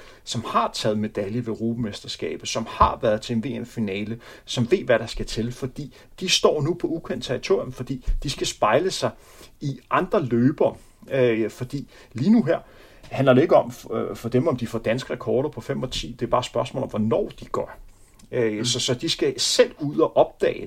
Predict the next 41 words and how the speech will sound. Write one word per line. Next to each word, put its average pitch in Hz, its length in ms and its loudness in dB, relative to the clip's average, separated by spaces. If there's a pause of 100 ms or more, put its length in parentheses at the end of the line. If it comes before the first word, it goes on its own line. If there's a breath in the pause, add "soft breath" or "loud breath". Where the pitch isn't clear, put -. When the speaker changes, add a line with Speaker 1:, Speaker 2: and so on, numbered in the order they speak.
Speaker 1:
det. 123 180 -2 (440 loud breath)
Og 120 140 6
i 120 40 4
forhold 156 400 4
til, 123 260 0
til 120 120 0
Norge 113 340 6
og 143 100 0
Jakob 110 280 -4
Ingebrigtsen, 147 580 -4 (140 loud breath)
han - 160 -4
har 180 80 4
været 165 220 6
så 190 100 -4
heldig, 139 460 -6 (640)
kan 123 100 -2
man 113 80 2
godt 120 180 4
sige, 151 180 0
at 123 60 2
har 151 100 2
haft - 120 -6
nogle 147 140 -6
brødre, 143 340 2
som 156 160 -8
på 131 80 -8
mange 147 280 2
måder 156 180 2
har 147 60 -2
vist - 340 -8
ham 101 160 -8
vejen. - 280 -4 (240)
Henrik 120 240 -2
Ingebrigtsen, 147 600 -6
som 110 220 -4
er 101 40 0
den 107 160 -6
store, 151 340 -2 (540 loud breath)
øh, 123 220 0
af 117 160 4
dem, 170 100 -12